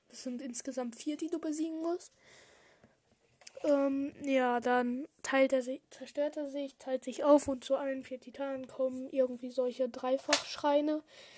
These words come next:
wo dann Bilder erscheinen, wo dann irgendwas drauf ist.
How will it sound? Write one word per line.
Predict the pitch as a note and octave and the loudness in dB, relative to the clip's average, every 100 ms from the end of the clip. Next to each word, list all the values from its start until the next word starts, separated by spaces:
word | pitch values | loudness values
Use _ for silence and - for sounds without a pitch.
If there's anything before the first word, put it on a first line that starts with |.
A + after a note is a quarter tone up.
| - - | -20 -4
wo | C4+ | 0
dann | B3+ B3+ | 0 -2
Bilder | A#3+ D4 D#4 D#4+ | -2 0 2 2
erscheinen, | D4 - C#4+ C#4+ C#4 C#4 C4+ | 2 0 0 0 -2 -4 -2
wo | C4+ | 0
dann | C4 B3+ | 0 -4
irgendwas | C#4+ B3+ B3 B3+ | -6 -6 -6 -10
drauf | - A3 A3+ - | -4 -4 -4 -8
ist. | A#3 | -14